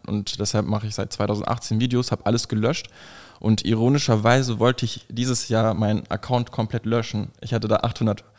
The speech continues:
Follower und war so, „Ich lösche das und fange nochmal von null an.“ Hab dann aber so ein Ami-Video gesehen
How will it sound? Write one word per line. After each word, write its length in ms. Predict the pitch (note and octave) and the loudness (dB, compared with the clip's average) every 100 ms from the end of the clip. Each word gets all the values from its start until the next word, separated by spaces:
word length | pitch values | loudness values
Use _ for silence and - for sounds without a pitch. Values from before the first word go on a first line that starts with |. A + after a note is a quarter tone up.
| _ _ _ _ | _ _ _ _
Follower 440 | - D#3 C#3+ C3+ B2+ | 2 4 6 6 4
und 100 | A2+ | 2
war 80 | A2 | 0
so, 100 | G#2 | 0
„Ich 160 | G#2+ | 0
lösche 220 | A#2+ C3+ | 0 0
das 160 | - A#2+ | -2 -4
und 80 | G#2+ | -2
fange 140 | A#2 A2 | 0 0
nochmal 140 | G#2 | 0
von 160 | A2 G#2+ | -2 0
null 160 | A#2 | 0
an.“ 240 | - G#2+ C#3 _ _ _ _ _ _ _ - | 2 0 -2 _ _ _ _ _ _ _ -4
Hab 180 | A2 | -2
dann 120 | - A2 | 4 4
aber 400 | G#2+ G#2+ G#2 G#2 | 6 6 6 2
so 80 | G#2 | 0
ein 80 | - | 0
Ami-Video 580 | A#2 C3 C3 B2+ B2+ B2+ | 2 4 2 -2 -2 0
gesehen 500 | B2+ A#2 B2 C#3 | 0 0 0 -2